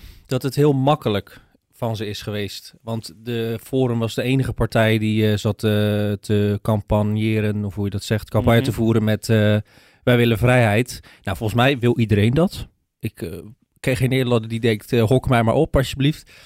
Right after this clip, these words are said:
Speaker 1: Dus het is, ik vind het nogal makkelijk. En toevallig was hij van de week in Dort. En toen heb ik dat ook wel gezien, want een collega is geweest uiteindelijk. Maar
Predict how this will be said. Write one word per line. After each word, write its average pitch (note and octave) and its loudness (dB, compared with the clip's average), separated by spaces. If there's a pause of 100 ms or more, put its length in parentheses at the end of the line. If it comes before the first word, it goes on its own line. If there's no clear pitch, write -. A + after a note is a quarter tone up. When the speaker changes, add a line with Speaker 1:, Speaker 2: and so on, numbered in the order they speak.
(220)
Speaker 1:
Dus B2+ 0
het C3 0
is, D#3+ 0
ik D#3 -6
vind F3 0
het E3+ 0
nogal C3 0
makkelijk. B2+ -4
En B2+ -2
toevallig F3 2
was C#3 2
hij B2+ -2
van B2+ 4
de A#2+ 4
week A2+ 2
in A2 0
Dort. B2+ 2
En A2+ -8
toen C#3 2
heb C#3 2
ik C3 -2
dat C#3 2
ook C3 0
wel C3 4
gezien, C3 0
want G2 -12
een - -16
collega F#2+ -2
is G2 -6
geweest F#2+ -4
uiteindelijk. F#2+ -4
Maar G#2+ 0